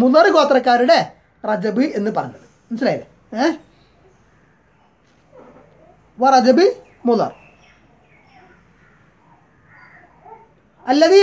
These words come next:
ബൈന ജുമാദ വ ഷഅബാൻ, ജുമാദയുടെയും ഷഅബാൻ്റെയും ഇടയിലുള്ള, ജുമാദ എന്ന് പറഞ്ഞാൽ ജുമാദ അവ്വൽ, ജുമാദുൽ ആഖിർ, രണ്ടെണ്ണം. അപ്പോൾ ജുമാദുൽ ആഖിർ കഴിഞ്ഞിട്ട് റജബ്,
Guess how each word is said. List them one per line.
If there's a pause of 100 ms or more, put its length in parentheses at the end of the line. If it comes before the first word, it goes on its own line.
ബൈന (120)
ജുമാദ (120)
വ (100)
ഷഅബാൻ, (480)
ജുമാദയുടെയും (380)
ഷഅബാൻ്റെയും
ഇടയിലുള്ള, (140)
ജുമാദ
എന്ന്
പറഞ്ഞാൽ
ജുമാദ (160)
അവ്വൽ, (580)
ജുമാദുൽ (640)
ആഖിർ, (180)
രണ്ടെണ്ണം. (160)
അപ്പോൾ
ജുമാദുൽ
ആഖിർ
കഴിഞ്ഞിട്ട്
റജബ്,